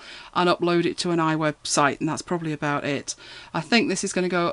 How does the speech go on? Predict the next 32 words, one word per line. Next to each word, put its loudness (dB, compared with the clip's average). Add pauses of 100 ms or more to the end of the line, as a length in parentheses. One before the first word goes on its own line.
a -4
little 2
bit 0
further 0
in 4
terms 0
of -8
submitting -2
it -4
to -4
iTunes -2
and -6
things -2
like -2
that. -2 (500)
But 6
I 8
think 6
once 8
you've 8
tried 8
it, -4
it's -6
gonna -4
be 2
a -2
little 0
bit 0
like 2
iPhoto 2
to -4
Aperture -2